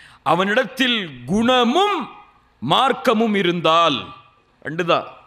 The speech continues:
குணமும் மார்க்கமும் இருந்தால், ஃபஸவ்விஜூஹு,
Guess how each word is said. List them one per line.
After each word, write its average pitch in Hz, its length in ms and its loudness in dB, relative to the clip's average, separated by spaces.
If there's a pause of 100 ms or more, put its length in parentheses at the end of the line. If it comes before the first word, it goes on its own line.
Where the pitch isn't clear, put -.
(1160)
குணமும் 233 640 0 (680)
மார்க்கமும் 247 680 4
இருந்தால், 208 760 4 (600)
ஃபஸவ்விஜூஹு, 233 1500 4